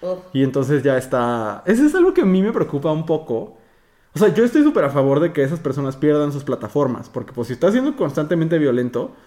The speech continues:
Speaker 2: pues, pues ni pedo, ¿no? Pero lo, lo que está bien feo es que luego esta gente es recibida como dioses
Speaker 1: En
Speaker 2: en
Speaker 1: otro,
Speaker 2: otros
Speaker 1: ajá,
Speaker 2: lados.
Speaker 1: como mártires de
Speaker 2: Como
Speaker 1: sí,
Speaker 2: Mauricio
Speaker 1: sí.
Speaker 2: Clark.
Speaker 1: Oh.
Speaker 2: O sea,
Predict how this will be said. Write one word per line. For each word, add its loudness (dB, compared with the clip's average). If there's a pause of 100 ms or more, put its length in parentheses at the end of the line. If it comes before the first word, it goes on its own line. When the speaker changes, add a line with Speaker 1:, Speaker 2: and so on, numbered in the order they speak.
(200)
Speaker 2:
pues, -10 (200)
pues -10
ni -4
pedo, 2
¿no? -6 (640)
Pero 4
lo, 2
lo 2
que -6
está 0
bien 2
feo 2
es -2
que -2
luego 2
esta -6
gente -4
es -4
recibida -2
como -6
dioses -4 (320)
Speaker 1:
En -12
Speaker 2:
en 0
Speaker 1:
otro, -4
Speaker 2:
otros -4
Speaker 1:
ajá, -4 (140)
Speaker 2:
lados. -4
Speaker 1:
como -8
mártires -12 (340)
de -14
Speaker 2:
Como -2
Speaker 1:
sí, 2
Speaker 2:
Mauricio 0
Speaker 1:
sí. -6
Speaker 2:
Clark. -2 (260)
Speaker 1:
Oh. -6
Speaker 2:
O 0
sea, 0